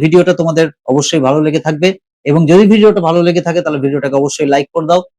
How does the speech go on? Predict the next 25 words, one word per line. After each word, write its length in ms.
এরকম 340
ধরনের 240
ভিডিও 240
যদি 160
এই 100
চ্যানেলে 300
এসে 160
প্রথমবার 380
দেখছো, 240
চ্যানেলটাকে 400
অবশ্যই 300
সাবস্ক্রাইব 480
করতে 220
ভুলবে 240
না, 100
কারণ 160
এরকম 240
ধরনের 240
ভিডিও 200
তোমরা 240
সারা 160
জীবন 240
আমার 180
চ্যানেলে 260
পেতে 160